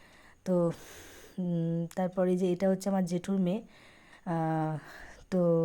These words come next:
ওর বিয়ে হয়েছে প্রায় তিন মাস হয়ে গেল। আর আমার জেঠিমা, কাকিমা সবাই এসেছে। এটা আমার ছোটো কাকার ছেলে। তো মা ওইদিকে সবাইকে ডাকছে। আর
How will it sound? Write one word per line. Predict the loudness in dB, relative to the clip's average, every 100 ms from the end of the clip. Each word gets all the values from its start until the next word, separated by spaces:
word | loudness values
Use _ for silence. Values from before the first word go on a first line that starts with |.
| 2 0
ওর | 2 2
বিয়ে | 2 4 6
হয়েছে | 6 2
প্রায় | 0 2 2
তিন | 2 2
মাস | 2 0 0
হয়ে | 2
গেল। | 2 0 -2 -8 -20 -20 -20 -8
আর | 0 2 2
আমার | 2 0
জেঠিমা, | -2 -2 0 0 0
কাকিমা | -4 -4 -2 -2
সবাই | 0 2 2
এসেছে। | 2 0 -2
এটা | 0
আমার | -2
ছোটো | -2 -2 0
কাকার | 0 0 0 -2
ছেলে। | 0 2 2 -2 -12 -20 -20 -20 -10
তো | -2 2
মা | 2 4
ওইদিকে | 4 4 2
সবাইকে | 0 2 4 4 2
ডাকছে। | 2 -2 -4 -6 -6 -6 -14 -16 -16 -2 0
আর | 2 2 2 0